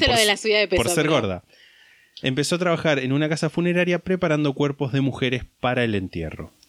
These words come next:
Speaker 1: Al poco tiempo de empezar este trabajo renunció, porque me imagino que no debe ser el
Speaker 2: Tipo, era
Speaker 1: trabajo
Speaker 2: tana-, era tanatóloga,
Speaker 1: Era
Speaker 2: digamos.
Speaker 1: tanatóloga, sí. Renuncia y se mudó a California, donde consiguió un puesto de enfermera en un hospital del ejército.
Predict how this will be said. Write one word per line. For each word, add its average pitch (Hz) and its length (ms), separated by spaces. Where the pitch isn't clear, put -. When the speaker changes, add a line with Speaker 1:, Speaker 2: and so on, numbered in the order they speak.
Speaker 1:
Al 135 160
poco 190 220
tiempo 185 480
de 117 100
empezar 131 320
este 127 180
trabajo 120 380
renunció, 120 560
porque 117 160
me 101 60
imagino 95 260
que 92 80
no 98 60
debe 95 140
ser 92 180
el 90 60
Speaker 2:
Tipo, - 120
era 233 140
Speaker 1:
trabajo 190 240
Speaker 2:
tana-, 170 120
era 214 80
tanatóloga, 180 640
Speaker 1:
Era 135 100
Speaker 2:
digamos. 127 260
Speaker 1:
tanatóloga, 98 360
sí. 92 340
Renuncia 202 600
y 160 100
se - 160
mudó 135 160
a 156 60
California, 185 520
donde 135 200
consiguió 127 280
un 139 100
puesto 151 300
de 135 80
enfermera 156 480
en 170 80
un 135 120
hospital 120 340
del 110 120
ejército. 92 680